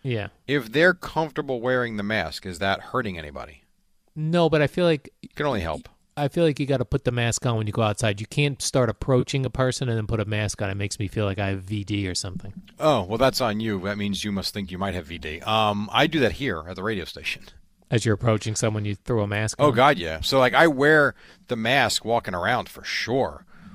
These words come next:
Speaker 1: Yeah.
Speaker 2: But as you know, not that you've been here, but in the hours, espe-, like today, for instance, I don't know who the hell's cutting t-, and that's another thing. The cutting tape around here is a goddamn disgrace, but whatever.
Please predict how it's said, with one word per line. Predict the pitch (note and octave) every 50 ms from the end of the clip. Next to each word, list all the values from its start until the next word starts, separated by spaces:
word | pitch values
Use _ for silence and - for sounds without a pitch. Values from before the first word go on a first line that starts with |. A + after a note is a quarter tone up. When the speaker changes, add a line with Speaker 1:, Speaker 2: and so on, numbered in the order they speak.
| - -
Speaker 1:
Yeah. | E3 A#2 A2 A2+
Speaker 2:
But | A2 G2+ G2+ - _ _ -
as | - A#2 A2 F#2+ D#2
you | G2+ C#3 D#3
know, | D3+ A2+ F#2 F2+ F#2
not | G2 A2 G#2+
that | - A2 F#2+
you've | - F#2+ E2 C#2
been | - A#2 C3+
here, | A2+ F2+ F#2 D#2 D2 C#2+ D2 _ _ _ _ _ _ _ -
but | - A#2 -
in | A2+ A2 A2+
the | A2+ G#2
hours, | G2+ G#2+ A#2+ C3+ C#3 C3+ C3 B2 G2+ - -
espe-, | - D#3 C3+
like | G#2+ A2+ G2
today, | - A2 A2 A#2+ C3
for | B2 - - F#2
instance, | F#2 F2+ E2+ - - E2+ D2+ C#2 -
I | E2 G#2+
don't | C3+ B2+ G2+
know | E2 D#2 - -
who | - D3 D3+
the | - G2
hell's | F2+ - G#2+ G2+ F2+
cutting | - - A#2+ A2 - F#2 F#2
t-, | - - - - - - -
and | G#2+ A#2+
that's | A#2+ -
another | G2 F2+ F#2 E2+ E2+
thing. | - - E2+ D#2 D2 C#2+ -
The | - F#2
cutting | - - G2 B2 C3 G#2+
tape | F#2 - - F#2 F#2 F#2+
around | G2+ G2+ G#2+ G#2+
here | G2+ G2+ G#2 G#2+ G#2+
is | - F#2+ D2+
a | E2+ E2+
goddamn | - - F#2 D#2+ G2+ G2 F#2 F#2 F2 E2
disgrace, | - - - - - F2 - - -
but | - F#2+ E2
whatever. | G2+ F#2 E2+ D#2+ D2 D2